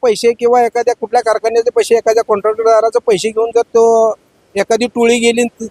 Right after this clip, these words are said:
नाही टोळी आली आणि माघारी मागायला गेला, तर इथल्या ज्या लोकांनी त्यांना वीस वीस, तीस तीस लाख रुपये टोळीला ॲडव्हान्स दिलेले आहेत, अशा लोकांना मारून त्यांनी पैसे कमवलेल्या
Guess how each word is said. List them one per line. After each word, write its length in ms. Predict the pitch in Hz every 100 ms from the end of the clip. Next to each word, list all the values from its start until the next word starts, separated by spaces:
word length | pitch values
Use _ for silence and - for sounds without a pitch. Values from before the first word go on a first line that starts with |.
| -
नाही 260 | 190 220
टोळी 260 | 262 240 233
आली 180 | 226 233
आणि 140 | 247 240
माघारी 300 | 190 208 247
मागायला 360 | 226 202 226 220
गेला, 180 | 214
तर 220 | 233 247 240 - _ -
इथल्या 440 | 202 220 247 269 254 _ _ _ _ _
ज्या 340 | 185 254 285 294
लोकांनी 400 | 254 - 285 277
त्यांना 240 | 269 269 269 _ _ -
वीस 180 | 220 240
वीस, 180 | 277 254
तीस 160 | 262 233
तीस 140 | 269
लाख 140 | 269 262
रुपये 300 | 262 269 277
टोळीला 360 | - 254 262
ॲडव्हान्स 320 | 269 226 247 247
दिलेले 220 | 247 240
आहेत, 200 | 240 -
अशा 180 | 208 294
लोकांना 380 | 285 254 302 302
मारून 300 | 285 240 320
त्यांनी 200 | 294 294
पैसे 220 | 285 226
कमवलेल्या 600 | 277 285 254 240 208 208